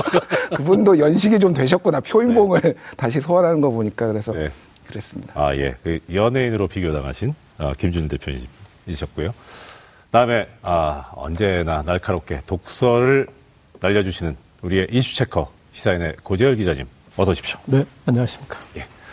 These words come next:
Speaker 2: 어, 지난주에 방송에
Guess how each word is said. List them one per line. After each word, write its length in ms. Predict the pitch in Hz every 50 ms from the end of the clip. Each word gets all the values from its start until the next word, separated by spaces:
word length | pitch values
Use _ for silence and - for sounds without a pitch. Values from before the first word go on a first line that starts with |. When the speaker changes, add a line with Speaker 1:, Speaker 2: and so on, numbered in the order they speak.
| - - -
Speaker 2:
어, 440 | - 92 95 95 95 95 92 90 82 - - - - - - - _ _ _ _ _ _
지난주에 680 | - - 107 117 117 120 117 107 107 110 113 113 98 85 78 - _ _ _ _ _ _ _ _ _
방송에 560 | - 101 95 95 87 95 87 85 78 76 69